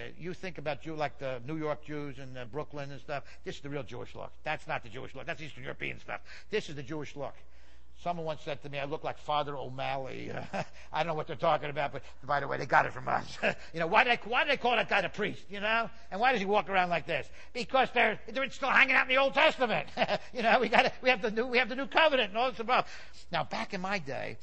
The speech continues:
this sweet smelling aroma, you know, sweet thoughts of our prayers, by the way, we're gonna see that. Okay, sweet smelling aroma. And the thing is that, uh,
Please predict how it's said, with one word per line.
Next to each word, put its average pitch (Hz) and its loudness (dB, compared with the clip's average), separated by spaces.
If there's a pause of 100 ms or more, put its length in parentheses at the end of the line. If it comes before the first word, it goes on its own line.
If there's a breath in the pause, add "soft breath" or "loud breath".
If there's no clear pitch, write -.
(140)
this 185 -8
sweet - -6
smelling 165 -4
aroma, 135 -6
you 110 -8
know, 120 -8 (560 loud breath)
sweet - -6
thoughts 202 0
of 180 0
our 156 2
prayers, 165 0
by 113 -4
the 107 -8
way, 110 -4
we're 139 -6
gonna 123 -10
see 151 -6
that. 113 -6 (420 soft breath)
Okay, 123 -4 (160)
sweet 196 -6
smelling 180 -2
aroma. 143 -4 (680)
And 127 -6
the 117 -8
thing 180 -6
is 165 2 (440 soft breath)
that, 139 0
uh, 135 2